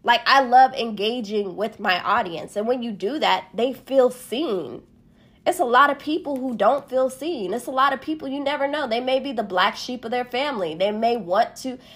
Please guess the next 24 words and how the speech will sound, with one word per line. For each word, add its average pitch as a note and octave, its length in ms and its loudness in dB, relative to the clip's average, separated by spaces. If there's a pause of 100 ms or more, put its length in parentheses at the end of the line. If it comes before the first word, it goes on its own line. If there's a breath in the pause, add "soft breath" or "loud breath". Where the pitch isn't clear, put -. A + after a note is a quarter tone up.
they G#3+ 140 2
may A3 380 4
want A#3+ 180 6
to C4+ 60 2
feel B3 300 -2
seen. C4+ 580 -6 (160)
How A3+ 140 0
are D4 100 6
you C#4 140 -2
gonna, C4 460 4 (100)
how B3 180 2
are C#4+ 80 4
you C#4 100 -4
gonna C4+ 180 0
do D4 140 -6
that? - 280 -6 (1080)
Calls G#3 580 4
to - 240 -8
action, - 760 -6
you F3 100 -10
guys. - 480 -10
Calls F#3 600 4
to F3 220 -6
action. - 600 -8